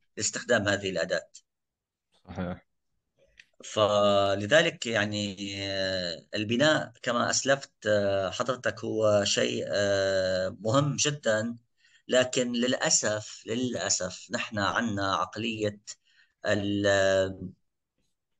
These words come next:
Speaker 1: ال-، كل ما يأتينا من الغرب فهو مبجل ومقدس.
Speaker 2: مم.
Speaker 1: يعني، آه، نحكي حكومات، آه، مستثمرين، كبار المستثمرين،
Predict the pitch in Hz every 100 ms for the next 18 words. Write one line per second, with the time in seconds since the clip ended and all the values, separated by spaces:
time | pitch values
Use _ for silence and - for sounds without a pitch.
0 | _ _ - 98 98 98 95 98 95 92
1 | 92 92 92 82 - 143 117 110 104 139
2 | 131 107 101 117 117 107 98 104 104 101
3 | 101 104 113 104 95 95 90 90 92 92
4 | - 107 - 80 - - - _ _ _
5 | _ _ _ - 95 92 98 98 98 98
6 | 98 98 - - 98 95 107 113 113 107
7 | 113 - 113 135 127 120 - - _ _
8 | - 104 101 101 107 - 113 - 113 120
9 | 131 117 98 98 - 113 120 120 107 101
10 | 104 - 110 123 120 117